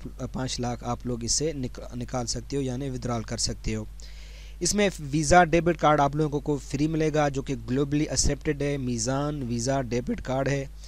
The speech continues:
जो कि आप लोगों को ये भी बिल्कुल फ्री में मिलेगा। तो दोस्तों, अगर आप लोगों को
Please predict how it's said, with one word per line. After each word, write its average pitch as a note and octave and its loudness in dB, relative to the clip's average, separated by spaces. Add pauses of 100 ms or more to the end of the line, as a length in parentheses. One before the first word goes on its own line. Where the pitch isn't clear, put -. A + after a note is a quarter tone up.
(420)
जो D3+ 4
कि D#3+ 0
आप D#3 4
लोगों D3+ 0
को D3+ 0
ये C3+ 0
भी C3 -6
बिल्कुल B2+ -2
फ्री C3 -2
में D#3+ 0
मिलेगा। D3 2 (500)
तो D3 4
दोस्तों, D#3 2
अगर E3 4
आप D#3+ 4
लोगों D#3+ 2
को D#3+ 4